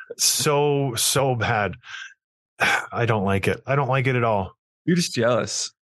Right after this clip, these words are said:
Speaker 1: I'm a little bit, but what has Spezza done in hockey? Honestly, like, you guys, honestly, he was a great hockey player. Now he's an assistant G M for a whole organization. The Penguins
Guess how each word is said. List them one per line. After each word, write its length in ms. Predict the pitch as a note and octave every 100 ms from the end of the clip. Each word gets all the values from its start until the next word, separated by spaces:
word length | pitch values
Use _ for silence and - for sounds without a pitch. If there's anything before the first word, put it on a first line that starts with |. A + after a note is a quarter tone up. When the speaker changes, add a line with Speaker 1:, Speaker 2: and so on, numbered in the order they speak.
| _ _ _ _ -
Speaker 1:
I'm 240 | D#3 G#3+
a 100 | F#3+
little 260 | D3+ F#3 B3+
bit, 300 | C#3 A2 A2+
but 120 | F3
what 160 | F3 C4
has 100 | C#4
Spezza 400 | - - A3 G#3+
done 180 | E3+ F3
in 80 | E3
hockey? 440 | D3 F#3+ G3 G#2
Honestly, 540 | G2+ F#3 A3 - F3+
like, 200 | F3+ - - - - - - -
you 100 | F#3+
guys, 640 | G3+ G#3+ G#3+ G#3+ D#3 - - _ _ _ _ _ _ _ _ _ _
honestly, 760 | - F3+ D3 A2+ - F#2+ E2+ - _ _ -
he 80 | D#3
was 180 | D#3
a 140 | C3+ B2
great 340 | A#2 F#3+ G3+
hockey 340 | D#3 D3+ C#3+ B2
player. 400 | - G2+ F2+ - - - -
Now 180 | F#3
he's 120 | B3 A3+
an 80 |
assistant 580 | G#3 - - G#3 - E3+
G 240 | D3 E3 D#3
M 380 | F3 F3+ C#3+
for 260 | B2 D3+ D#3+
a 60 | C#3+
whole 180 | F#3
organization. 680 | F3 E3+ E3+ D#3 D3+ E3 - - - - -
The 60 |
Penguins 600 | C3 F3 G#3 A#3+ A#3+ -